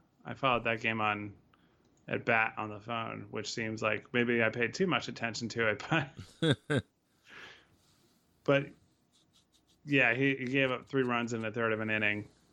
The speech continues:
Speaker 1: Um, I, I know somebody had made the joke of like, "Oh, you know, Wilmer Font's good for a we-, a week." Like, that's over.
Speaker 2: Yeah.
Speaker 1: So, yeah,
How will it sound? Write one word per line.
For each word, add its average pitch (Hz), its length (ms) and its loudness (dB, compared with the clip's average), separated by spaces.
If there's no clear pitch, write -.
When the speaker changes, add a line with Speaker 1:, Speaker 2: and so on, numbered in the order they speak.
Speaker 1:
Um, 104 720 2
I, 131 80 0
I 120 240 4
know 117 220 2
somebody 120 340 0
had 110 120 0
made 110 120 -2
the 107 60 -4
joke 107 240 0
of 101 100 -8
like, 104 160 -2
"Oh, 110 200 2
you 120 80 -6
know, 110 80 -2
Wilmer 110 260 2
Font's 110 240 0
good 107 200 2
for 113 160 4
a 104 80 4
we-, 110 160 0
a 110 200 2
week." 113 540 2
Like, 107 160 0
that's 107 400 0
over. 98 440 2
Speaker 2:
Yeah. 98 240 -2
Speaker 1:
So, - 160 4
yeah, 151 400 6